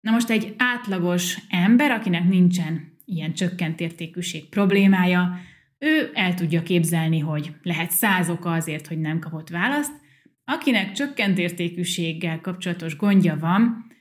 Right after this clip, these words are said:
ő rögtön úgy gondolkodik, hogyha pár nap elteltével sem kap választ, hogy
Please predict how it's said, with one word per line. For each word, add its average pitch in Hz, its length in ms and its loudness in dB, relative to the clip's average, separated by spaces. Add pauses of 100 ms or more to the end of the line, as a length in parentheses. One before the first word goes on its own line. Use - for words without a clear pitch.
(420)
ő 196 540 4
rögtön 208 460 2
úgy 196 160 4
gondolkodik, 185 760 2
hogyha 185 220 -2
pár 190 260 0
nap 170 180 -6
elteltével 165 680 -4
sem 160 300 -8
kap 165 280 -10 (600)
választ, 220 580 0
hogy 214 440 -4